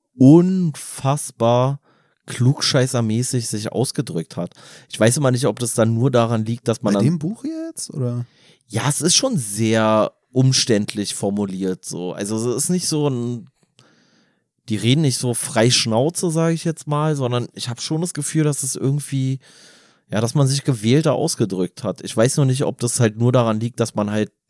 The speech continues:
Speaker 1: dass diese Literaten damals halt auch ein bisschen höher gebildet waren und sowieso einen anderen Zugang dann hatten oder so. Aber ja.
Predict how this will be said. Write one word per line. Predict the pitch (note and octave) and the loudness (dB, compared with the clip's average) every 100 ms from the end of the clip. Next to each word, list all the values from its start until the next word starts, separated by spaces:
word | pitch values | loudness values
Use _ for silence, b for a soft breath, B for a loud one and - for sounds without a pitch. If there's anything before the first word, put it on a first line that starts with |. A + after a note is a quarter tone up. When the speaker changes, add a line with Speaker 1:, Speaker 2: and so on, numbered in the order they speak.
| - | -6
Speaker 1:
dass | G#2 - | -4 -4
diese | G#2+ G2 | -6 -2
Literaten | G#2 G2 G2+ F2+ B2 C3 A#2 | -2 -2 -2 0 0 0 0
damals | G#2+ A2 G#2+ | 2 2 0
halt | A2+ G2 | -2 -2
auch | G#2+ | -6
ein | G#2+ | -6
bisschen | A2 G#2+ | -4 0
höher | G#2+ A2 | 2 2
gebildet | A2 G#2 A2+ D#3 - | 0 0 0 0 0
waren | C#3+ D3 C3 | 0 0 -2
und | G#2+ - | -6 -8
sowieso | G#2+ G#2 A2+ | -8 -4 -4
einen | A#2 | -2
anderen | A2 A2+ A2 | -2 0 -2
Zugang | - C3+ D3 C#3 | -4 -2 -2 0
dann | C3+ | -2
hatten | C3 C3 C3+ C3 | -2 -4 -6 -4
oder | A#2+ C3+ C3 | -2 -2 0
so. | C3 B B B B B B B B _ _ _ - | -4 B B B B B B B B _ _ _ -10
Aber | G2 F#2+ F#2 F2+ | -4 -2 -2 -2
ja. | G#2 | -2